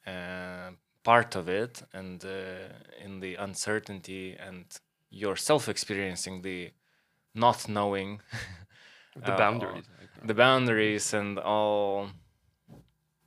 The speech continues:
Speaker 1: all the good and bad that comes with it. Um, e-,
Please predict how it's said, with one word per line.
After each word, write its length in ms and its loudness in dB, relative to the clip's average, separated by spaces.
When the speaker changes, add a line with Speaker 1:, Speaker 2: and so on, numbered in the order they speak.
Speaker 1:
all 180 8
the 100 2
good 200 4
and 160 0
bad 180 8
that 180 4
comes 360 0
with 180 0
it. 260 0
Um, 760 -2
e-, 160 -16